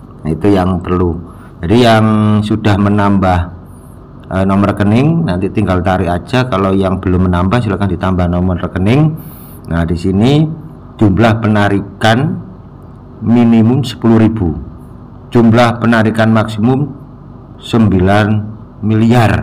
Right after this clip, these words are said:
Wah, wis, kita nggak ngomong yang <laughs> sembilan miliar, kita ngomong yang ada saja,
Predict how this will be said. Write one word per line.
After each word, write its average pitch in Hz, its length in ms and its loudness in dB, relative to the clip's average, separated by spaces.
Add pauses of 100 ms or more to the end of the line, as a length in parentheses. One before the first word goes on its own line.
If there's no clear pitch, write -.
(280)
Wah, 71 520 -8 (600)
wis, 104 160 0
kita 113 240 0
nggak 98 200 0
ngomong 104 240 2
yang 104 180 2
<laughs> - 60 4
sembilan 104 280 2
miliar, 107 400 2 (400)
kita 113 240 0
ngomong 113 200 4
yang 107 160 2
ada 98 480 0
saja, 90 440 0